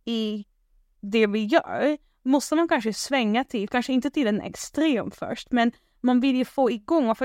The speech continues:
vill ju få bollen att rulla, man vill ju få att det händer någonting. Och det känner jag att man gör bäst med då,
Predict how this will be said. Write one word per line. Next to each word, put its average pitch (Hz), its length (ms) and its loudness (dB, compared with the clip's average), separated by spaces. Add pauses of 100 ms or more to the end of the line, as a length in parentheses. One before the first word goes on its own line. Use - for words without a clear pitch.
vill 247 180 -2
ju 247 80 -2
få 254 120 0
bollen 233 520 -2
att 226 100 -2
rulla, 262 500 2
man 226 200 0
vill 240 160 0
ju 240 120 0
få 294 560 0 (720)
att - 340 0 (280)
det 214 280 2
händer 247 480 2
någonting. 123 540 -4 (280)
Och - 200 0
det 302 300 0
känner 233 380 0
jag 196 280 2 (320)
att - 200 -8
man 214 340 2
gör 196 540 2 (1200)
bäst - 420 2
med 208 460 0 (200)
då, 208 320 2